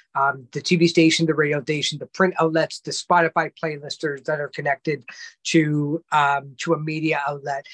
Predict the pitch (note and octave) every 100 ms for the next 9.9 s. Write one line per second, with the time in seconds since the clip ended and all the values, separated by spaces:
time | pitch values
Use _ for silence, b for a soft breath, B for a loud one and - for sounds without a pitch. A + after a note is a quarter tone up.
0 | B - A3+ C4+ G#3 F3 G#3 F#3 D#3+ D3+
1 | D3 _ - F3 E3+ D#3+ F3+ F#3 F3+ E3
2 | D#3+ F3 E3+ D3+ - F3 F3+ F3 F3 F3
3 | E3+ - E3 D3+ D3+ C3+ b b E3+ D#3+
4 | - D#3+ F3 F3 F3 - - _ _ D3+
5 | D#3+ E3 D#3+ D3 - - F#3+ A#3 - -
6 | - D#3 D3 C#3+ F3 G3 - A3 G#3+ -
7 | D#3 C#3+ - - - F3+ F#3+ - G#2+ -
8 | - F#3+ F#3+ F#3+ E3 C#3+ C#3 E3+ F#3+ -
9 | E3+ F3 F3 F3 B B B D3+